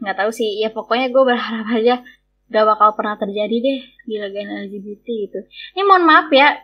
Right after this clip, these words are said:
bukan bermaksud ofensif, <laughs> tapi menurut gue L G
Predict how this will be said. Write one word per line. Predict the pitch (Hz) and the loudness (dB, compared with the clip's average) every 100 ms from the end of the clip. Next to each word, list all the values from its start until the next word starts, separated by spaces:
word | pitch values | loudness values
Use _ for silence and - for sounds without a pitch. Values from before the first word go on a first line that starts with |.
| 240 | -12
bukan | 240 262 247 247 | -4 0 0 0
bermaksud | 247 240 240 240 - 240 233 - | -2 -2 -4 -6 -4 -2 -2 -4
ofensif, | - 226 226 220 247 294 302 | -8 -2 0 2 4 6 8
<laughs> | |
tapi | 302 240 294 359 - _ _ _ _ _ _ _ _ _ _ _ _ _ _ _ _ | 6 6 4 2 -2 _ _ _ _ _ _ _ _ _ _ _ _ _ _ _ _
menurut | 302 - | -12 -4
gue | 359 | 2
L | 339 | 4
G | 285 | 4